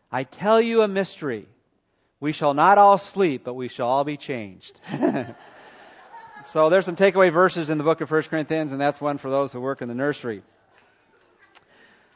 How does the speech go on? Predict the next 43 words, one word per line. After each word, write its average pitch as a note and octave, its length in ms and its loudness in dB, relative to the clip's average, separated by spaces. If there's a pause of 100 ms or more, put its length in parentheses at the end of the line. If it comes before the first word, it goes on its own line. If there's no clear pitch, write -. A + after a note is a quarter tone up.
(240)
I C#3+ 140 0
didn't D#3+ 160 -2
get, D#3 160 -2
say D#3 160 0
that D3+ 40 0
in C#3+ 80 -4
the C3 60 -10
first D3+ 260 -4
service, D#3 220 -2
and B2 80 -10
they're A#2+ 60 -8
probably B2+ 240 -2
glad B2+ 240 0
I C#3 80 0
didn't. A#2 340 -6
Anyway, B2 460 -6
so, C3 300 0 (520)
but F3 140 0
we're A#3+ 140 8
gonna D4 120 4
look C4 120 4
at A3+ 100 6
this F#3+ 180 -4
morning E3+ 420 0
the D3+ 80 -2
big G3+ 260 -2
picture, E3 440 -6
and D#3+ 360 -2
it's E3+ 160 -2
interesting, F3+ 600 0
I, D#3 220 -8
I D3+ 120 -4
think F#3+ 160 -2
I E3+ 40 2
s-, - 280 -6 (240)
uh, C#3 40 -14
I C#3 220 -8
don't E3+ 140 -4
think E3+ 120 -6
I've C#3 100 -4
said D3 160 -4
this C3+ 140 -10
already, C3+ 340 0